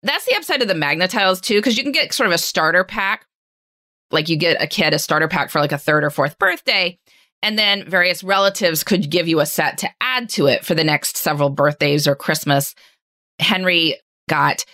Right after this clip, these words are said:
a construction Magnetiles set, and he got a Arctic Animals Magnetiles set for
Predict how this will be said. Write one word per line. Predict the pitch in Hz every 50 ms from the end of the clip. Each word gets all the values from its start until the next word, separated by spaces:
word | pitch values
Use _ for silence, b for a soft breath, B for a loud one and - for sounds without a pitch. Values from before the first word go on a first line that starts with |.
| b b b _
a | 160 160
construction | - 202 160 156 - - - 208 202 - - 240 214 202
Magnetiles | 196 185 190 190 185 185 185 214 185 180 180 180 175 180
set, | - 190 170 165 165 - _ b b b b b b b
and | 156 160 160
he | 175 196 170 151
got | 160 160 147 139 139 135 - - - -
a | 156 160 147 143 156 151 - -
Arctic | - 180 190 - - 196 - - _
Animals | - 175 175 175 165 160 147 131 120 135 - - - _ _ -
Magnetiles | 160 143 143 143 143 143 - 165 120 139 147 151 147
set | - - 127 - - - -
for | - - - 147 147 151 143 135 139